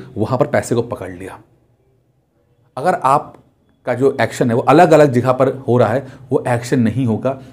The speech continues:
वो सिर्फ और सिर्फ परिस्थितियों का रिएक्शन है, एक्शन नहीं है, ठीक है।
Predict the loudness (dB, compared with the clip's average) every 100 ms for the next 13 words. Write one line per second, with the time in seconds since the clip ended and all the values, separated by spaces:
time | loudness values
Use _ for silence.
0 | _ -6 0 2 2 0 -6 -4 -8 -4
1 | -2 -2 -4 -8 -2 -2 0 -2 -2 -4
2 | -6 -8 -8 -8 -12 -18 _ _ _ _
3 | _ _ _ _ _ _ _ -12 -8 -6
4 | -6 -8 -12 -18 -20 _ _ _ _ _
5 | _ _ _ _ _ _ _ _ _ _
6 | _ _ _ _ -8 -6 -6